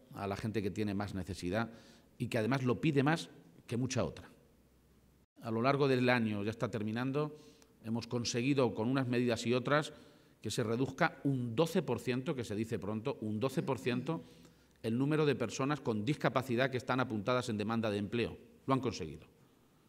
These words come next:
Evidentemente nos gustaría que fuera mucho más, pero vamos en un paso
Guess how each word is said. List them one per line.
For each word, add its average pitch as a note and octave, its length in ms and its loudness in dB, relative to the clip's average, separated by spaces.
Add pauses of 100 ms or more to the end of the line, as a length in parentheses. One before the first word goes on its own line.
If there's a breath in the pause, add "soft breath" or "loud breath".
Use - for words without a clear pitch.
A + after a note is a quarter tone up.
(760)
Evidentemente G#2+ 540 0
nos A2 100 2
gustaría G#2+ 360 0
que G2 80 -4
fuera G#2+ 200 0
mucho G#2+ 240 -2
más, D3+ 220 -2 (260)
pero A#2+ 200 2
vamos C#3+ 320 0
en B2+ 100 2
un B2+ 120 -2
paso E3 400 2